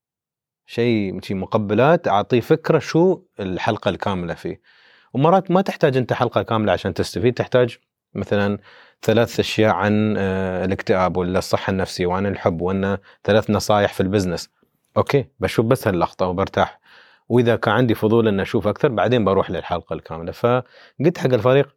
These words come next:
"لا ت-، لا يفوتكم ولا أسبوع، خلكم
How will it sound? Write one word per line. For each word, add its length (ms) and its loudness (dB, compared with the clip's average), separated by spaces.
"لا 220 0
ت-، 220 -6
لا 100 4
يفوتكم 560 2
ولا 140 4
أسبوع، 400 -2
خلكم 580 -2